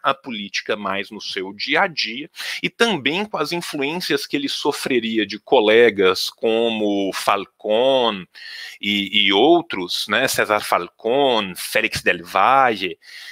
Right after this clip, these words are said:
é, ele vai se aproximar dos movimentos socialistas e também esses colegas já tinham se aproximado de outros ciclos que eram muito importantes no Peru à época, que eram os círculos do anarcossindicalismo peruano.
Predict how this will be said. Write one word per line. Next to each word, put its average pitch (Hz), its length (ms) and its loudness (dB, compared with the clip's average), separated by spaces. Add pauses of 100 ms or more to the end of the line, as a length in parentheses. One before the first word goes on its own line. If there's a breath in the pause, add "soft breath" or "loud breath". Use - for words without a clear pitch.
(140 loud breath)
é, 104 360 2
ele 123 320 0
vai 131 600 4
se - 280 -6
aproximar 147 760 -2
dos 117 160 -12
movimentos 110 460 -10
socialistas 151 920 -2 (220 loud breath)
e 190 80 -6
também 165 680 -2 (240)
esses - 240 -2
colegas 139 440 0
já 147 100 0
tinham 160 200 -8
se - 120 -2
aproximado 139 640 0
de 131 140 -4
outros 180 500 -2
ciclos 135 320 -8
que - 60 -4
eram 135 100 2
muito 151 300 -6
importantes 113 640 -4
no 110 120 -8
Peru 101 280 -2
à 120 120 6
época, 127 220 2
que - 80 -2
eram 165 140 0
os 175 140 -2
círculos 170 400 -6
do 160 180 0
anarcossindicalismo 151 1300 -2
peruano. 127 540 0